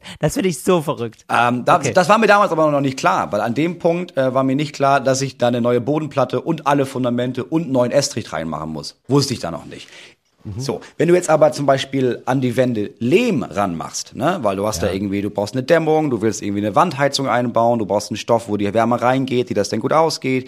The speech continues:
Speaker 2: Lehm ist perfekt für, kann Feuchtigkeit abgeben, kann sie aufnehmen, kann sie durchleiten. Perfekter Werkstoff. Und auch da kriegst du einfach so einen großen Haufen Lehm, ne? Also so Sand.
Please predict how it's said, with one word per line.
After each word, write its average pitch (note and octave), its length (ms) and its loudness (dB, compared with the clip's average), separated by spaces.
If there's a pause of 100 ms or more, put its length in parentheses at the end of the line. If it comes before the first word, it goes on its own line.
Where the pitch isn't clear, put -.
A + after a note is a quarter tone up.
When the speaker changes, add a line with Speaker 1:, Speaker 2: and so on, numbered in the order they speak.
(140)
Speaker 2:
Lehm A2 240 0
ist - 140 -6
perfekt A#2+ 400 -2
für, A#2+ 320 2 (180)
kann G#2 160 -4
Feuchtigkeit A2 540 -2
abgeben, C3 420 0
kann A#2 160 -2
sie - 100 -2
aufnehmen, A#2+ 560 -2
kann F#2+ 140 -4
sie F#2 100 -4
durchleiten. A#2 680 0 (180)
Perfekter C#3 480 0
Werkstoff. - 440 -6 (460)
Und C3+ 140 -2
auch F#3 160 4
da F#3 260 4
kriegst F#3 300 -2
du G3 80 -2
einfach D#3+ 260 0
so E3 140 -2
einen D3+ 80 -4
großen C#3+ 360 -2
Haufen C3+ 320 2
Lehm, G#2+ 300 0
ne? C3+ 280 -2
Also A#2 240 -2
so A2+ 120 -4
Sand. F#2 340 -4